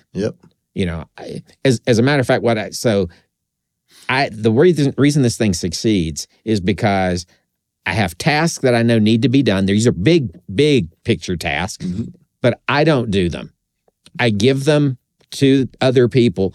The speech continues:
Speaker 2: Some of those are tasks, and then others, I, I'd say to them, "I want you to own d-, day three
Speaker 1: Yep.
Speaker 2: of our training."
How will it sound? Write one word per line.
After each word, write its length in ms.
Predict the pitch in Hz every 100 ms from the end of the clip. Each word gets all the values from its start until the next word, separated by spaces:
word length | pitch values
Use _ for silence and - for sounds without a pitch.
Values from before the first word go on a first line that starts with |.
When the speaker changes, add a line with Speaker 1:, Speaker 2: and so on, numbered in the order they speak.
| _
Speaker 2:
Some 300 | - - 196
of 80 | 254
those 200 | 220 156
are 80 | 127
tasks, 400 | 170 160 151 -
and 120 | 117
then 80 | 107 -
others, 360 | 214 220 127
I, 140 | 120 117
I'd 180 | 120 135
say 220 | - 147
to 80 | 147
them, 200 | 107 95 - _ _
"I 140 | 127 156
want 260 | 147 117
you 340 | 107 104 131 165
to 140 | 156 -
own 540 | 135 135 95 82 98 120 _ _ _ _ _ _ _ _ - -
d-, 80 | -
day 240 | 98 120 117
three 640 | - 123 120 95 69 - _ _ _ _ _ _ _ _
Speaker 1:
Yep. 200 | 107 - - _
Speaker 2:
of 140 | 117 110
our 120 | 110
training." 440 | 101 101 80 67